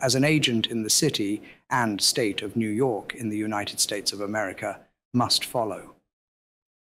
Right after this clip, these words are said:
Presuming that laws would be amended to include non-human agents committing crimes, Paul must follow all the laws,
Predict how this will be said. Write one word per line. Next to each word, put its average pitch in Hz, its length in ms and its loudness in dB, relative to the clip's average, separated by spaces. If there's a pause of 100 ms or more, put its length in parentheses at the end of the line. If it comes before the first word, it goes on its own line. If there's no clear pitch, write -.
(340)
Presuming 175 580 6
that 135 180 0
laws 131 440 4
would 113 140 0
be 117 140 4
amended 113 640 2
to 110 140 -4
include 104 500 0
non-human 117 720 2
agents 101 400 -4
committing 104 400 -4
crimes, 113 680 -4 (540)
Paul 190 360 6
must 165 220 2
follow 131 580 2
all 170 380 6
the 147 140 2
laws, 135 680 2